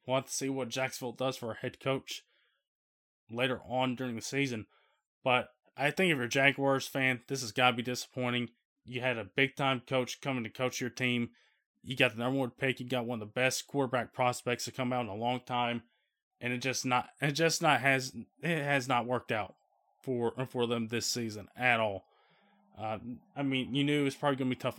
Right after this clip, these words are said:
on the field, but off the field, it's been really tough as well. With a lot of stuff coming out about what's been going on with Urban Meyer while he's been coaching there at Jacksonville.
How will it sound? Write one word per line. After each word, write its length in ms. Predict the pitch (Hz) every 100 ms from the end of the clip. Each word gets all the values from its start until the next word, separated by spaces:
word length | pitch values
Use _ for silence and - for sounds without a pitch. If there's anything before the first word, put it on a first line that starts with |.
| -
on 200 | 131 143
the 60 | 139
field, 340 | 147 143 135 - - - - -
but 180 | 127 -
off 200 | 131 139
the 60 | -
field, 360 | 139 139 131 - _ -
it's 240 | 131 -
been 400 | - 131 127 113 -
really 340 | 123 139 135 127
tough 320 | 143 127 -
as 240 | 123 107
well. 180 | 131 113
With 180 | 92 -
a 120 | 123
lot 180 | 131 135
of 60 | 131
stuff 380 | - 131 -
coming 260 | - 127 120
out 200 | 117 113 _ _ _ _ _ -
about 240 | 135 131
what's 200 | 131 160
been 120 | 175
going 260 | 165 175 160
on 200 | 165 160
with 140 | 151
Urban 220 | 147 143 135
Meyer 420 | 135 139 139 139 _ _ _ -
while 220 | 135 139
he's 340 | 113 143 139 135
been 180 | 139
coaching 460 | 123 139 139 - 113
there 240 | 127 127 -
at 200 | 123 113
Jacksonville. 680 | 127 127 123 110 104 92